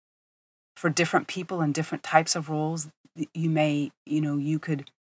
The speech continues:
you could never have an experience like this. If you're in a really buttoned down corporate environment, you may never have an experience like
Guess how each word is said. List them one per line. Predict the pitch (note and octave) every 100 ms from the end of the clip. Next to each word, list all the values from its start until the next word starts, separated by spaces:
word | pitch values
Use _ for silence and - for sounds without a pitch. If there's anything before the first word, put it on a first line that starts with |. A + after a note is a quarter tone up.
| _
you | F3
could | E3+ D#3+
never | D3+ D#3 D#3+
have | D#3 D#3+ F3+
an | E3+
experience | C3+ - C3+ B2+ B2
like | B2+
this. | - C#3 -
If | C3+
you're | D3+
in | D#3 D3+
a | C#3+ C#3 - _ _ _ _
really | C3+ E3+ F3 E3
buttoned | C#3 D#3 D#3
down | D3+ C#3+ C#3+
corporate | - C#3+ E3
environment, | D#3 D3+ D3 D#3+ E3+
you |
may | F3 D#3+
never | D3+ D#3+ F#3
have | D3+ C#3
an | C3+
experience | B2 - C3 B2+ C3
like | D3